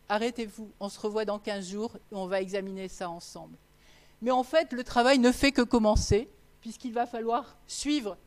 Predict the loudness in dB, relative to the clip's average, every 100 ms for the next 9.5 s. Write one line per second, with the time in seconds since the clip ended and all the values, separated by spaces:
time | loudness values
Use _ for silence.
0 | _ 6 6 8 6 6 6 4 2 2
1 | 2 2 0 0 4 4 4 2 0 0
2 | 0 -2 -4 -4 0 2 2 -2 -4 -8
3 | -12 -12 -14 -18 -20 -20 -10 -10 -6 -6
4 | -6 -6 -6 -4 -4 -8 _ _ -16 -14
5 | -12 -10 -6 -4 -6 -10 -12 -2 -2 -2
6 | -10 -16 -16 -20 -20 _ -20 -20 -10 -10
7 | -6 -4 -2 -2 -6 -6 -4 -4 2 4
8 | 6 6 6 2 -8 -20 _ -2 0 0
9 | -6 -4 0 0 -2